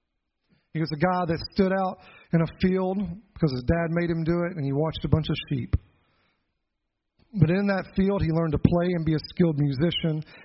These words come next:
and he learned to worship God. He, he built a relationship with God, and God empowered him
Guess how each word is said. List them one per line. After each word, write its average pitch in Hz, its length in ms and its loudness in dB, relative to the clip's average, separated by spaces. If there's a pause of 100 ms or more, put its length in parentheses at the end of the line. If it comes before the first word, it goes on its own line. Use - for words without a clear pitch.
(160)
and 156 100 2
he 151 60 2
learned 160 320 0
to 147 80 -2
worship 143 560 0
God. 147 440 -2 (160)
He, 156 80 0
he 143 560 -2
built 165 220 6
a - 20 -2
relationship 156 640 0
with 143 220 -4
God, 156 280 2 (300)
and 160 140 2
God 185 180 0
empowered 170 600 0
him 147 440 0